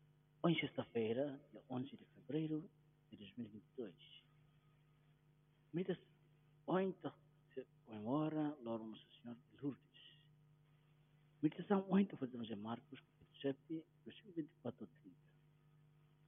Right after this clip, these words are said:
Entrou numa casa e não queria que ninguém o soubesse,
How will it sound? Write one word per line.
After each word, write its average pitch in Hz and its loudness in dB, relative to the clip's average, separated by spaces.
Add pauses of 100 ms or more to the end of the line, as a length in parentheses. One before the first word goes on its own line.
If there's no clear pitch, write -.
(600)
Entrou 160 6
numa 180 8
casa 147 0 (280)
e 123 -2
não 120 0
queria 120 0
que 123 -4
ninguém 117 0
o 131 -2
soubesse, - -2